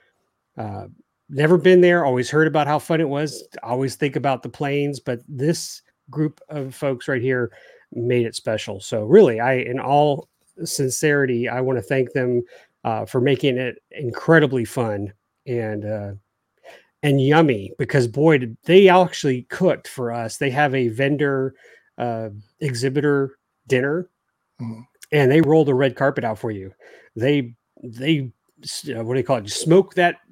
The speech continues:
Speaker 1: that beef and, you know, and they make some great veggies and, you know, they had a little party where you could just sit down and talk and, and they want you to come back, you know? And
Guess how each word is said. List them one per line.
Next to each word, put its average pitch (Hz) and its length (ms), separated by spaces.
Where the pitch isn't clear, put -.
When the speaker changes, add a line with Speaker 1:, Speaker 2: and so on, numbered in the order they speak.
Speaker 1:
that 156 280
beef 175 340
and, 131 140
you 135 60
know, 139 280
and 135 200
they 156 80
make 165 220
some 147 180
great 156 300
veggies 139 480
and, 123 200
you 156 80
know, 127 160
they 139 260
had 208 140
a 220 40
little 208 180
party 214 400
where 123 140
you 127 120
could 135 100
just 143 160
sit - 140
down 160 140
and 143 100
talk 175 400
and, 123 300
and 123 280
they 127 120
want 147 320
you 175 60
to 156 60
come 156 220
back, 127 400
you 120 80
know? 117 220
And 120 420